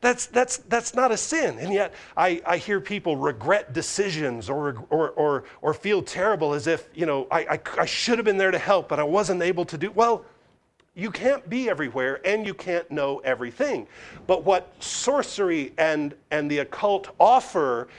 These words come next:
is this, this other route and saying, "Well, God hasn't done such a good job. He hasn't told me everything I need to know, and so I've gotta go around this revelation that he's given me. I've gotta go,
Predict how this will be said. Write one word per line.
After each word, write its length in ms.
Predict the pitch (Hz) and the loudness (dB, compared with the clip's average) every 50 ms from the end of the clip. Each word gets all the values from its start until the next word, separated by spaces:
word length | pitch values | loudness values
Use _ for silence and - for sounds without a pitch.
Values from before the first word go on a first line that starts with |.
| - - - | -20 -16 -4
is 320 | - 180 185 175 165 - - | 2 4 4 4 2 0 0
this, 340 | 165 175 165 151 - - - - - - _ | 0 0 2 0 -2 -8 -10 -16 -20 -16 _
this 220 | - 190 180 - - - | 4 4 4 4 0 2
other 260 | 180 185 190 202 190 | 2 4 4 4 2
route 340 | 165 180 233 269 269 226 - | 4 6 6 6 6 4 0
and 120 | - 180 170 | -4 -6 -2
saying, 340 | - 208 196 190 170 151 - - | 0 2 2 2 0 -2 -4 -4
"Well, 320 | - 185 220 240 233 240 - - | 0 2 2 2 0 -2 -6 -2
God 240 | - 208 247 269 233 | 4 6 6 6 6
hasn't 300 | 233 254 220 262 214 170 | 4 2 0 0 0 2
done 180 | 208 220 220 | 0 0 0
such 240 | - - - 196 - | 0 -2 -2 -2 -2
a 60 | 208 | -2
good 200 | 165 170 202 196 | -2 -2 -2 -2
job. 520 | 165 151 202 240 262 254 208 147 120 104 104 | 0 2 4 6 6 6 6 4 0 -2 -2
He 80 | 147 | -2
hasn't 260 | 208 226 208 240 - - | -2 0 -2 -2 -6 -6
told 340 | - - 220 240 277 285 | -6 -2 0 0 2 2
me 140 | 285 240 214 | 0 0 0
everything 340 | 202 196 196 185 170 190 180 | 0 0 0 -2 -2 -2 0
I 60 | 180 | 0
need 160 | 175 180 160 | 0 0 -2
to 60 | 143 160 | -2 0
know, 320 | 139 135 131 123 127 - - - - - - | 0 2 2 2 0 -2 -8 -18 -20 -6 -2
and 120 | 170 165 | -2 -2
so 140 | 165 - 208 | 2 2 2
I've 120 | 180 151 | 2 2
gotta 180 | 127 156 151 151 | 2 0 0 0
go 160 | 135 147 143 | 0 2 2
around 760 | 143 151 151 147 202 233 247 240 233 208 180 156 131 117 - - - - - - - _ _ _ 127 | 2 0 2 2 4 4 6 6 4 2 2 0 -2 -6 -8 -14 -20 -20 -20 -20 -20 _ _ _ -4
this 520 | 123 156 147 113 - - - - - - - | 0 2 2 2 0 -4 -6 -6 -8 -10 0
revelation 600 | - 160 156 131 143 135 131 123 117 - - 139 | 2 2 4 4 2 0 0 0 -2 -4 -8 -6
that 100 | 123 120 120 | -6 -4 -4
he's 120 | 120 110 | -6 -2
given 240 | - 196 208 170 151 | 0 0 2 2 0
me. 140 | 120 98 90 | -4 -4 -6
I've 100 | 98 104 | -6 0
gotta 160 | 156 175 170 | 0 0 2
go, 220 | 165 165 160 151 | 2 0 0 -2